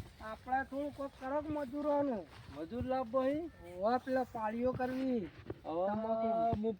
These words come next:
Speaker 2: પૂછું તાર, હવે મજૂર તો છો હજી.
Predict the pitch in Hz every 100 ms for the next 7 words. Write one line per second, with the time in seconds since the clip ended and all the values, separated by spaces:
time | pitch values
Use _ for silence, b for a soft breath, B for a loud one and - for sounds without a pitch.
0 | - 170 143 190 - 214 220 208 202 208
1 | 214 214 175 - 285 302 302 392 359 208
2 | 208 208 208 214 202 - 220 208 165 -
3 | 180 180